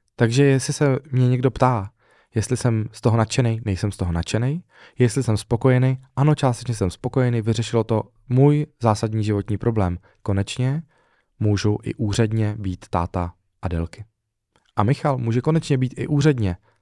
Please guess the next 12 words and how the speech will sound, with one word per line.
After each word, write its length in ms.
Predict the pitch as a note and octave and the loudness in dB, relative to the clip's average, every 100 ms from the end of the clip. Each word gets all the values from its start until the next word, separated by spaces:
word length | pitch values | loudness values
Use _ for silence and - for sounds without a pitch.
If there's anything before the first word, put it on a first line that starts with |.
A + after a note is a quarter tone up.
| _ | _
táta 240 | - F#2 A2+ | -6 0 2
Marušky. 460 | C3 B2+ - G#2 _ _ _ - | 2 0 -6 -14 _ _ _ 0
Konečně 540 | G#2+ C3+ - G2 F2 _ - _ | 2 2 -2 -4 -4 _ -20 _
naše 220 | G#2 - G2 | -6 -2 0
děti 380 | A2 G#2+ F#2 F2+ _ _ - | 0 0 -2 -4 _ _ -2
můžou 260 | G#2 G#2 | 0 2
mít 180 | G2 F#2 | 0 -2
opravdu 440 | G#2 - G2+ G2 F#2+ | -4 0 0 0 -4
dva 200 | F#2 F2 | -2 -2
táty 460 | E2+ D#2+ F2 D#2+ _ - | -2 -2 -4 -6 _ -10
i 60 | G2 | -6
papírově. 640 | - - F#2 E2+ E2+ E2+ | -6 -4 -4 -2 -4 -6